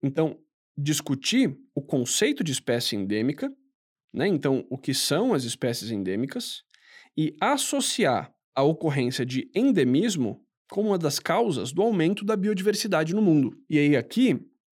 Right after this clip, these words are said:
o professor pode fazer um link com um conteúdo que ainda não foi discutido em sala, e que, portanto, pode ser mencionado com um aspecto introdutório, que é correlacionar a especiação alopátrica com o aumento da biodiversidade.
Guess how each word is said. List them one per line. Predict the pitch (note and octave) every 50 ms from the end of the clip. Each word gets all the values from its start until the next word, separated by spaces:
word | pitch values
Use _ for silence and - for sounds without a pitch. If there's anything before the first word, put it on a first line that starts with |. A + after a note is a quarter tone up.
| _ - -
o | C3+
professor | - D3+ D3 C#3 D#3 C#3+ C#3+
pode | C#3+ C#3 C3+ C3+ C3 B2
fazer | - B2+ A#2+ A#2+ A#2 A#2+ A2 G#2+ - - _ _ _ _ _ _ _ _ _ _ _ - C3+
um | C3 B2
link | D3 G3 A3 -
com | - - D#3 C3+
um | C3
conteúdo | C3 - C3+ B2+ B2 C3+ A#2+ A#2+ A#2+ A#2 -
que | - B2+
ainda | A#2+ B2+ B2+ A#2+ A2+
não | A2+ A2+ A2+ A2+ A2+
foi | - - A#2+ A2 G#2+ G#2+
discutido | A2 A2+ - - A2+ - - A2+ G2 G2
em | G2+ -
sala, | - - E3 G3 G#3+ F3+ B2 C3+ C#3+ - _ _ _ _ -
e | -
que, | - E3+
portanto, | - D#3 D#3 - D3 C#3 C3+ -
pode | C3+ A#2+ A#2+ -
ser | - - A#2+
mencionado | A#2 A#2 A#2 A#2 - - A2 G#2+ B2 F#3 B3 A3 C#3 G#2+ - _ _ _ _ _ _ _ _ _ _
com | _ - - C4+
um | A3
aspecto | F3+ - - E3+ D3+ C#3+ - -
introdutório, | B2+ A#2+ - B2+ B2 A2+ F#2+ - - - - A#2 - - - _ _ _ _ _ _ _ _ _ _ -
que | - G3 F3
é | F3 F#3+ G#3+ - - - _ _ _ -
correlacionar | - A#3 A#3+ A#3+ C4 B3 A#3 A3+ - - A#3 G#3+ E3+ B2 G#2+ A#2 - _ _ _ _ _ _ -
a | D3 D#3+
especiação | D#3+ - - D#3+ C#3+ C#3 - C#3 B2+ - - C3+ A#2 G#2+ - -
alopátrica | - G3+ A#3+ B3 F#3 C#3+ - D#3+ D#3+ G#3+ A#3 A#3 - - - - - - - _ _ _ _ _ _ _ _ _
com | - G3 G3+
o | A3
aumento | A#3 A#3 G#3 F3+ F#3 -
da | - G3
biodiversidade. | F#3 G3 F#3 F3+ F#3 F3+ F3+ F3 - G#3+ G3+ C#3+ B2+ A#2+ C3 -